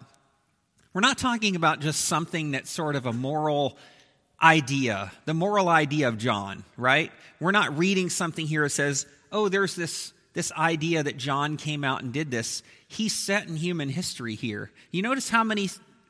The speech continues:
uh, how many different places. It's really interesting that Luke's very specific. He should, he could have just said, "In the fifteenth year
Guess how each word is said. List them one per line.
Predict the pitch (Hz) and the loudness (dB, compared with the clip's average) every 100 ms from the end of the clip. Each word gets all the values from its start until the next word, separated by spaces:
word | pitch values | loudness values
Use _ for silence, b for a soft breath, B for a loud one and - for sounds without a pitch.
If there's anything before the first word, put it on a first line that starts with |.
| - | -4
uh, | 156 | -2
how | 117 165 | 0 0
many | 185 175 | 0 0
different | 151 175 160 - | 0 -2 -4 -6
places. | 147 160 170 135 131 B B | -2 -2 -2 -6 -10 B B
It's | - - | -12 -4
really | 220 247 180 | 0 0 0
interesting | 214 233 202 - 170 | -2 -4 -4 -2 -2
that | 147 160 | -2 -2
Luke's | 170 220 - | -2 -4 -6
very | 135 156 220 | -4 -2 -2
specific. | 196 - 139 - 180 135 - | -4 -8 -8 -4 -4 -4 -6
He | 180 | -6
should, | 196 247 294 - | -6 -8 -8 -12
he | - 180 | -10 -10
could | - 359 | -4 -4
have | 302 | -2
just | 175 - | -2 -4
said, | - 135 139 139 B B B B B | -2 -2 -2 -4 B B B B B
"In | 180 175 | -4 -2
the | |
fifteenth | 156 226 226 - 202 180 - | -2 -2 -2 -4 -6 -6 -6
year | 156 156 160 151 | -4 -2 -2 -4